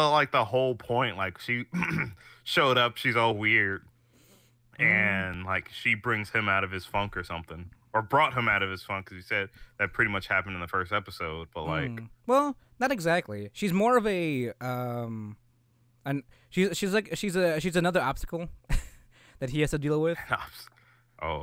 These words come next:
Speaker 1: okay.
Speaker 2: Because she self, she self-inserted herself in a love triangle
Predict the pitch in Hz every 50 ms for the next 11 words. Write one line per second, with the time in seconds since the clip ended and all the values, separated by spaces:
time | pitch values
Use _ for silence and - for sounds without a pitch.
0 | 78 82 - - 76 71 80 90 - 147 156 156 - 170 160 156 156 143 160 -
1 | 151 - - 170 160 - - 175 - - 160 - - - - - 170 - - 170
2 | 165 - - 151 - 165 151 151 143 151 139 - - 147 135 143 143 135 127 120
3 | 117 120 - - 139 135 143 147 139 147 151 151